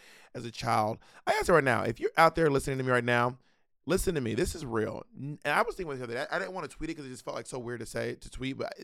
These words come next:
I, I need to say this somewhere. Never, ever tell a kid they're ugly. You cannot ever tell a kid that. I'm telling you guys, you can't do that to a child. That is something that a child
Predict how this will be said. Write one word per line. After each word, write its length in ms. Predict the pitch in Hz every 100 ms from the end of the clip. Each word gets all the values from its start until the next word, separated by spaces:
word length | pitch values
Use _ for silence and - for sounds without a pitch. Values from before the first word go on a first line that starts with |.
| -
I, 100 | 170
I 20 |
need 140 | 190 139
to 60 |
say 100 | 127
this 140 | 117 113
somewhere. 380 | 110 101 95 _ _ _ _
Never, 580 | 131 156 214 190 196 190 -
ever 300 | 139 131 131
tell 240 | - 120
a 60 | 113
kid 240 | - 113
they're 180 | 104 107
ugly. 340 | 92 90 - _ _ _ _ _ _ _ -
You 100 | 180
cannot 680 | - - 156 175 160 147 _ -
ever 300 | 135 135 131
tell 220 | 131 117
a 40 |
kid 200 | 107 113 -
that. 140 | - - -
I'm 100 | 135
telling 240 | 143 156
you 80 | 147
guys, 340 | 151 143 143 _ _ _ _ -
you 100 | 151
can't 420 | - 156 165 - -
do 80 | 123
that 160 | 110 101
to 80 |
a 60 | 143
child. 400 | - 101 87 - _ _ _ 117
That 160 | 165 196
is 120 | 202
something 240 | 170 151
that 120 | 143 131
a 20 |
child 440 | - 123 131 135